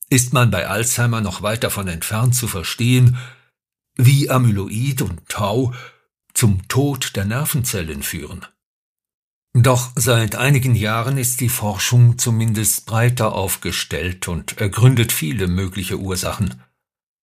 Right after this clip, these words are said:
Von Entzündungsprozessen im Gehirn über einen gestörten Lipidstoffwechsel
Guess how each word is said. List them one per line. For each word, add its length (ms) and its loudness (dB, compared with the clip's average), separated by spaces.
Von 400 2
Entzündungsprozessen 1300 0
im 160 0
Gehirn 560 2
über 240 4
einen 300 2
gestörten 640 2
Lipidstoffwechsel 1300 -2